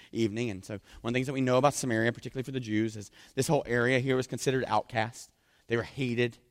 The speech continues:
They were despised, right? So this is a, a group of outcasts, and this lady is such an outcast of the outcast that she's not gonna show up when everybody else is there.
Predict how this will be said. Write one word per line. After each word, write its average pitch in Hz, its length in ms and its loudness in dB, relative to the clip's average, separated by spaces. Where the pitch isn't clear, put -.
They 113 80 0
were 110 60 2
despised, 110 920 0
right? 120 140 -4
So 139 80 -4
this 147 160 4
is 170 100 2
a, 139 140 6
a 143 140 6
group 170 340 6
of 233 100 6
outcasts, 110 960 0
and 135 400 2
this 190 240 6
lady 180 580 4
is 120 80 2
such 202 460 2
an 220 100 2
outcast 165 720 4
of 208 280 6
the 220 120 0
outcast 156 640 0
that 156 140 4
she's 220 240 2
not 202 140 2
gonna 170 120 0
show 156 200 4
up 143 80 2
when 135 80 0
everybody 120 180 0
else 107 120 -6
is 101 60 -12
there. 90 180 -12